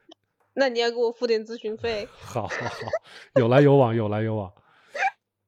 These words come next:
Speaker 1: <laughs> 不客气。
Speaker 2: 嗯，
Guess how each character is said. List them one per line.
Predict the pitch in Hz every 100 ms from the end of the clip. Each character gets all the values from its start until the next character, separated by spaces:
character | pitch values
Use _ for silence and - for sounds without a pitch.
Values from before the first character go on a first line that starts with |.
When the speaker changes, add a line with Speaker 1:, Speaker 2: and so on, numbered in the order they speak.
| - 762 - _ - - - _ _ _ -
Speaker 1:
<laughs> | 240
不 | 226
客 | 226 269
气。 | 226 233 180 -
Speaker 2:
嗯， | 110 101 98 101